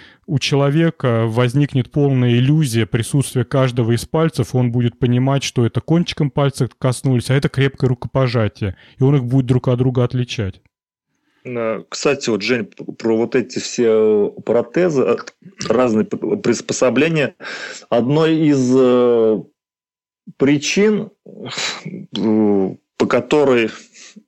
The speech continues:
Speaker 2: Ну, давай скажем так, у нас бедная страна, и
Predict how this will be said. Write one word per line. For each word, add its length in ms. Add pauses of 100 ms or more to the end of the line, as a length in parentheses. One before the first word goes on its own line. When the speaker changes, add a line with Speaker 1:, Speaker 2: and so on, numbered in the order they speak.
(140)
Speaker 2:
Ну, 360
давай 520
скажем 420
так, 260
у 40
нас 340 (1000)
бедная 420
страна, 540
и 240